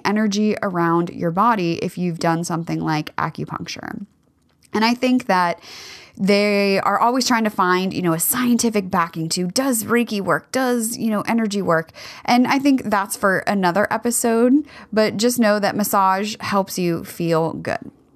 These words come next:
And how does it go about this? Well, I think if you've ever experienced it, you know. It helps to reduce stress. And that comes back to the fact that humans need touch. We just need it in our life. And that's one of the great things about massage, is that you can get touch from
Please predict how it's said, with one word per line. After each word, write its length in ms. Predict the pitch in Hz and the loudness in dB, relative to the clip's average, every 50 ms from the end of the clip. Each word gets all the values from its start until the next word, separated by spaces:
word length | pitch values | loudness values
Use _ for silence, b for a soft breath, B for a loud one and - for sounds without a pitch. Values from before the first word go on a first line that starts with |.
| _ _ _ - B B B B B B B B B - | _ _ _ -20 B B B B B B B B B 0
And 180 | 233 262 262 - | 2 2 2 0
how 260 | - - - 277 302 311 | 0 0 2 2 2 2
does 140 | 302 269 | 0 0
it 80 | 277 254 | 0 2
go 160 | 226 226 220 | 2 4 2
about 300 | 214 185 170 175 180 - | 4 2 2 0 0 0
this? 260 | - 262 285 277 - - | 0 0 0 0 -2 -2
Well, 400 | 240 214 226 226 226 220 220 - - | 0 2 2 4 4 2 2 0 0
I 140 | 214 233 220 | -2 -2 -2
think 440 | - - 254 254 262 254 - - 254 | -2 0 2 4 4 4 2 2 0
if 140 | 226 - | 0 4
you've 160 | 226 233 214 - - | 4 4 4 4 0
ever 200 | 233 254 277 254 | 0 2 2 2
experienced 560 | 208 196 - - - 185 190 208 220 220 240 | 2 0 -2 -2 -2 0 0 0 0 2 2
it, 120 | 226 190 | 2 2
you 200 | - 180 202 202 | 2 0 0 0
know. 380 | 180 160 165 160 92 - - - - - | 2 2 0 0 0 -4 -8 -10 -6 -2
It 160 | - 220 214 | 0 0 2
helps 300 | 208 226 247 247 - - | 2 0 0 0 0 0
to 100 | 294 277 | 2 4
reduce 460 | 269 240 196 - 175 175 180 175 - | 4 4 2 2 -2 -2 -2 -2 -4
stress. 640 | - - - - - - - - - - - - - B B B B B B B | -6 -4 -4 -4 -2 -4 -4 -4 -6 -6 -6 -6 -8 B B B B B B B
And 140 | 214 240 | 2 2
that 120 | 269 269 285 | 2 2 2
comes 240 | - 339 330 277 214 | 2 4 6 6 4
back 320 | 196 180 180 190 - - | 4 0 0 -2 -6 -6
to 260 | - - - 202 202 190 | -6 -2 0 0 0 2
the 100 | 190 185 | 0 0
fact 340 | - 170 160 165 180 - | 0 0 -2 -2 -2 -2
that 140 | - 160 - | -2 -4 -4
humans 580 | - - - 202 196 196 196 190 196 196 196 - - | -2 -2 -2 0 0 2 2 2 0 0 -2 -4 -4
need 360 | 185 175 165 160 160 156 - - - | -2 0 0 0 0 -2 -4 -8 -14
touch. 400 | - - - - - - - - - | -10 -10 -10 -10 -8 -10 -10 -8 -4
We 180 | 190 196 202 | -2 0 0
just 400 | 196 240 240 240 240 - - - | 0 0 0 0 -2 -4 -6 -2
need 300 | 202 190 190 190 190 185 | 0 2 2 2 2 2
it 160 | 190 180 - - - | 2 0 0 -2 -4
in 100 | 165 151 | -2 -2
our 100 | 147 151 | -2 0
life. 460 | 170 190 180 180 185 190 - - - B B B B B B | 0 0 0 0 -2 -4 -6 -10 -18 B B B B B B
And 480 | - 202 196 202 196 - - 175 165 165 | -2 0 0 0 0 -2 -4 -6 -4 -2
that's 260 | 196 180 185 - - | 0 0 0 -2 0
one 140 | 220 226 220 | 0 0 2
of 60 | 208 | 2
the 80 | 208 190 | 2 2
great 240 | 190 185 160 - | 2 0 -2 -2
things 260 | - 190 185 180 180 - | -4 -4 -2 -2 -2 -4
about 320 | - - 175 208 277 285 | -4 -2 0 0 0 0
massage, 380 | 277 226 - - 170 170 170 185 | 0 0 0 0 0 0 0 -2
is 80 | 180 | -4
that 120 | 190 160 - | -4 -2 -2
you 100 | 185 180 | -2 -2
can 120 | 185 180 | -2 -2
get 220 | 180 180 - - | -2 -2 -2 -4
touch 340 | - - 180 - - - - | -6 -4 -4 -4 -6 -8 -10
from 320 | - - 165 170 170 170 | -4 -2 -2 -2 -2 -2